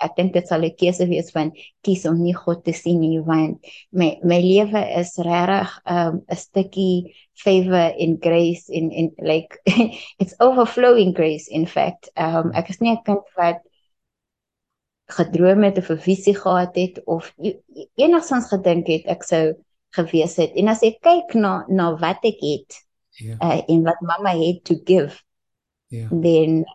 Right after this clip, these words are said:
Speaker 1: um, then I don't belong where I am, verstaan? So die, die res daarvan was regtig, um, uit God se liefde en so I think in understanding who God is,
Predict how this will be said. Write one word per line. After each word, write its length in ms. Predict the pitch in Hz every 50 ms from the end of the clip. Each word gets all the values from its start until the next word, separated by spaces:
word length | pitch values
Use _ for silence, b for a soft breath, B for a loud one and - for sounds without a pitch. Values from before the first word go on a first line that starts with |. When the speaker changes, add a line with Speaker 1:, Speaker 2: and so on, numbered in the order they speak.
| _ _ -
Speaker 1:
um, 460 | 160 160 160 160 160 151 156 160 160
then 180 | 156 170 175 175
I 120 | 165 160 156 147
don't 280 | 180 180 180 180 175 156
belong 460 | 165 165 165 160 156 151 156 160 160
where 160 | 156 151 147
I 140 | 151 - -
am, 260 | 151 151 156 156 156 147
verstaan? 520 | - 160 160 - - 190 175 160 160 165 - b b b b b b
So 140 | - 185 170
die, 160 | 175 175 - - 160
die 160 | - 170 165 170
res 340 | 165 180 240 294 277 - -
daarvan 520 | - 185 175 175 - - - 160 160 165
was 180 | 160 160 160 -
regtig, 480 | 160 160 160 156 156 156 156 156 160 - - - _
um, 300 | - 160 156 151 151 156 -
uit 180 | 170 160 160 -
God 260 | - - 170 165 -
se 100 | - 165
liefde 540 | 160 160 160 160 - _ - 160 156 - -
en 360 | - - 160 156 156 156 160 - b b b b b b
so 120 | - 180
I 180 | - - 180 185
think 260 | - 262 285 285 294
in 100 | 285 226
understanding 640 | - 190 190 185 185 185 - 165 175 180 180 180 160
who 120 | 175 180 165 -
God 220 | - 139 147 -
is, 340 | - - 127 - - -